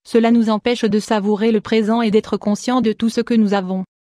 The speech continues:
Changer d'attitude à ce sujet va nous permettre de voir que nous avons déjà tout ce dont nous avons besoin.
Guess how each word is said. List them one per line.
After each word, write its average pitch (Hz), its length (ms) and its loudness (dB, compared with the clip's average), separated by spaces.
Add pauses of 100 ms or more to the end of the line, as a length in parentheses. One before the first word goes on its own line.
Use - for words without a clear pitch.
(260)
Changer 247 420 0
d'attitude 233 540 0
à 202 100 0
ce 214 140 -6
sujet 226 400 0
va 233 160 2
nous 247 120 2
permettre 214 520 0
de 214 80 2
voir 214 320 0
que 233 100 -2
nous 220 220 2
avons 220 240 0
déjà 214 320 0
tout 254 120 -2
ce 247 120 -4
dont 240 200 0
nous 233 140 2
avons 214 240 -2
besoin. 196 460 -2